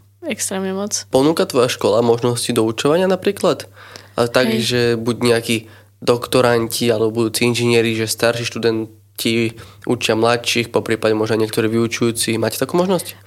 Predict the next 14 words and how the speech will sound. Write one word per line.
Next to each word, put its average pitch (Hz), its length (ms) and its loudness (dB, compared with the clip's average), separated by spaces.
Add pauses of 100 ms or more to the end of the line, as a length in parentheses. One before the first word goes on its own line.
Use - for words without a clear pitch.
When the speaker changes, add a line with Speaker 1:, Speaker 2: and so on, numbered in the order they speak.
Speaker 1:
Hej, 240 280 0
máme, 226 420 0
ale 226 260 -2
nie 233 180 0
som 269 120 -2
si 254 120 -2
presne 226 320 -2
istá, 226 200 -2
že 226 140 -2
či 220 200 -4 (960)
doktorant 208 800 -4
alebo 208 400 -4
nejaká 208 460 -4
profesorka, 202 920 -6